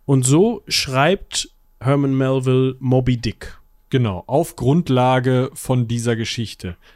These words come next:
Speaker 2: Vielleicht noch mal eben, was ist mit Owen Chase, ne? Wenn der Sohn zur, zur See gefahren ist. Owen Chase ist auch weiter zur See gefahren. Der war erst auf der Florida, hat er gerade erwähnt. Dann, äh, auch direkt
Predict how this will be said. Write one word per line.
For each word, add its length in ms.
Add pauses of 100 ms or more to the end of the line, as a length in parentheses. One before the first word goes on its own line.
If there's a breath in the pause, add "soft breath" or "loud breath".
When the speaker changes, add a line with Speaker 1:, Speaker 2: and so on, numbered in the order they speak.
(100 soft breath)
Speaker 2:
Vielleicht 460
noch 120
mal 200
eben, 500 (220)
was 240
ist 100
mit 160
Owen 220
Chase, 400
ne? 140
Wenn 120
der 140
Sohn 280
zur, 360
zur 180
See 140
gefahren 320
ist. 100
Owen 140
Chase 160
ist 140
auch 140
weiter 220
zur 180
See 160
gefahren. 420
Der 120
war 180
erst 140
auf 80
der 120
Florida, 400
hat 80
er 120
gerade 200
erwähnt. 440 (360 loud breath)
Dann, 520
äh, 440
auch 240
direkt 560